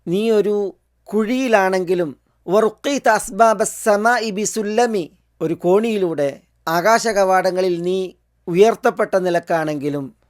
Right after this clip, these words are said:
ലയസ്തദ്രിജൻകൽ അംറു ഹത്താ തഹുറഹു വതഅലമ അന്നീ ലസ്തു അൻക ബിമുഹ്റമി, മരണം നിന്നിലേക്ക് കടന്നു വരും, നിന്നെ പ്രയാസപ്പെടുത്തുവോളം, ഞാൻ നിന്നിൽ നിന്ന്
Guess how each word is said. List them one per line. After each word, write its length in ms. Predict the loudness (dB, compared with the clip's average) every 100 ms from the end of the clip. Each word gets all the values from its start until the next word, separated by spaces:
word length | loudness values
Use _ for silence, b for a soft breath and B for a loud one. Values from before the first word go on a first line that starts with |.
| _ 0
ലയസ്തദ്രിജൻകൽ 1400 | 4 4 2 0 -2 0 -2 0 0 -2 -2 -2 0 -2
അംറു 300 | -4 -2 -2
ഹത്താ 440 | -2 -6 -2 -2
തഹുറഹു 880 | 0 0 0 -4 -2 -2 0 -4 -8 _ _ -6
വതഅലമ 600 | -4 0 0 2 2 0
അന്നീ 380 | -2 -2 -4 -2
ലസ്തു 460 | -2 -4 -6 -6 -4
അൻക 320 | -4 -4 -4
ബിമുഹ്റമി, 840 | -2 -4 -6 -8 -4 -2 -2 -4 -8 _ _ -2
മരണം 500 | 2 2 0 -2 -10 -6
നിന്നിലേക്ക് 760 | -2 -2 -2 -2 -2 -4 -6 -8 _ _ _ -2
കടന്നു 300 | -2 0 2
വരും, 340 | 2 0 -6 _ _ -4
നിന്നെ 180 | -2 0
പ്രയാസപ്പെടുത്തുവോളം, 1080 | 0 2 0 -2 -4 -4 0 0 0 -4 _ _ -4
ഞാൻ 200 | 0 0
നിന്നിൽ 340 | 0 -2 -2
നിന്ന് 400 | -2 -2 -4 -6